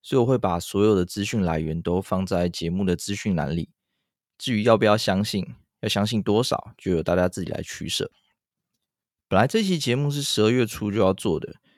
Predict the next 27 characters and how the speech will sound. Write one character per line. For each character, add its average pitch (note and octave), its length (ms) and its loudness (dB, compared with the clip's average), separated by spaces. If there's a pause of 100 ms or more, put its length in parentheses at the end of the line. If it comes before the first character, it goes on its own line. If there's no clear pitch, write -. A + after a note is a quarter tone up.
(120)
但 - 140 -6
是 C3 120 -2
有 A2 120 4
几 F#2+ 180 -6
个 E2+ 120 0
因 A2+ 220 -2
素 A#2+ 220 -4
导 D#2 180 0
致 G#2+ 200 -4
我 E2+ 120 0
一 G#2 80 -2
直 - 160 -8
没 E2 120 0
有 F2 100 0
开 - 240 -4
始 E2+ 180 -8
整 E2 220 -6
理 E2+ 100 -2
手 - 160 -4
边 F2+ 160 -4
的 F2 120 -2
素 G#2+ 200 -6
材。 - 320 -14 (640)
第 F3 160 0
一 - 20 2
个 D#3+ 140 4
是， C3+ 320 -4